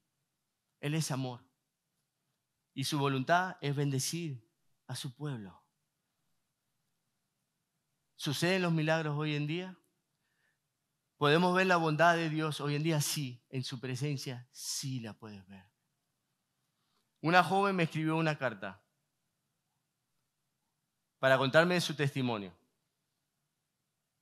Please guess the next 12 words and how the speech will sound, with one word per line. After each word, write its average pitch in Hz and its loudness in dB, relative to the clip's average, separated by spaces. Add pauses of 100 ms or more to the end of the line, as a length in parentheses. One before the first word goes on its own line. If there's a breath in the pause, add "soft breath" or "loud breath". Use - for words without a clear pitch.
(1300)
Y 123 -6
yo 135 2
voy 156 4
a 170 6
leer 160 0
con 165 -2
ustedes 151 -4
una 151 -2
parte 160 0
de 135 -6
su 127 -10
testimonio. 101 -10